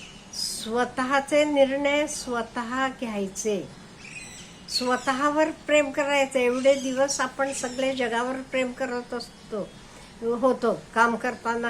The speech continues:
तिथे म्हणा, मुलं, बाळं, नातवंड, आताही करा, त्यांच्यावर करू नका म्हणत नाही मी,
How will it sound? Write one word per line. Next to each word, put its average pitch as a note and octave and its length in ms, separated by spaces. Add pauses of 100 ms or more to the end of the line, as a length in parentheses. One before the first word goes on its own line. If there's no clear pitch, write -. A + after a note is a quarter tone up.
(120)
तिथे A3+ 220
म्हणा, A3+ 360
मुलं, A3+ 420
बाळं, A3 400
नातवंड, A#3 480
आताही C#4 400
करा, C#4+ 300
त्यांच्यावर C4 520
करू A3+ 280
नका A#3 300
म्हणत A3 340
नाही A#3 180
मी, A3+ 160